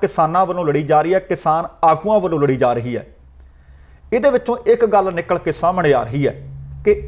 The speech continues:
ਇਸ ਵਾਰ ਕਿਸਾਨਾਂ ਦੇ ਵਿੱਚ, ਕਿਸਾਨ ਆਗੂਆਂ ਦੇ ਵਿੱਚ ਜੋਸ਼ ਦੇ ਨਾਲ ਨਾਲ ਹੋਸ਼ ਵੀ ਹੈ। ਕਈ ਵਾਰ ਪ੍ਰਭਾਵੀ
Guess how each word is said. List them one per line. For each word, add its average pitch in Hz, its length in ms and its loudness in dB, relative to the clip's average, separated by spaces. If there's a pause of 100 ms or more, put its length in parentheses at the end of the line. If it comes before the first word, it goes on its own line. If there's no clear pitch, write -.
ਇਸ 466 200 4
ਵਾਰ 214 280 6
ਕਿਸਾਨਾਂ 160 600 0
ਦੇ 190 80 2
ਵਿੱਚ, 208 280 0
ਕਿਸਾਨ 175 520 0 (120)
ਆਗੂਆਂ 156 400 0
ਦੇ 202 80 2
ਵਿੱਚ 208 200 -6
ਜੋਸ਼ 143 420 -2
ਦੇ 196 180 2
ਨਾਲ 139 260 0
ਨਾਲ 170 280 0
ਹੋਸ਼ 160 280 2
ਵੀ 151 180 -2
ਹੈ। 113 100 -8 (1040)
ਕਈ 214 220 4
ਵਾਰ 143 360 4 (460)
ਪ੍ਰਭਾਵੀ 180 440 2